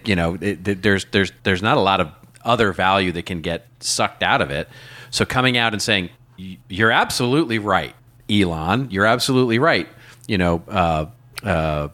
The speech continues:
Rand Fishkin and the folks who did the analysis on it, you know, and said how many were actually bots.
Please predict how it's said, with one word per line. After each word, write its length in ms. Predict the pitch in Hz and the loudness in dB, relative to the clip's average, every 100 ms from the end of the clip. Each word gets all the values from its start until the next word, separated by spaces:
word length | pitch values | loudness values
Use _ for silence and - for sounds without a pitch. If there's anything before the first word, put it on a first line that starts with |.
| _ - | _ -20
Rand 360 | 95 90 101 95 | -8 0 0 2
Fishkin 440 | 104 101 - 107 | 0 0 2 2
and 280 | 92 85 80 | 2 -2 -2
the 240 | 85 82 80 | 0 0 -2
folks 320 | - 95 - | 0 0 2
who 100 | - | -2
did 220 | 90 95 82 | 0 0 0
the 200 | 85 82 | -2 -2
analysis 640 | 92 87 95 98 - 95 98 | -4 0 2 2 0 -2 0
on 180 | 90 | 2
it, 180 | 92 - | 0 -4
you 100 | 98 | -6
know, 120 | 87 | -4
and 140 | 85 80 | -6 -4
said 260 | 87 82 - - | -4 -4 -8 -14
how 180 | 87 90 | -4 -2
many 220 | 87 82 | -2 -2
were 200 | 80 80 | -4 -6
actually 380 | - 85 - 85 | -4 -4 -4 -6
bots. 380 | 80 85 101 - | 0 2 0 -2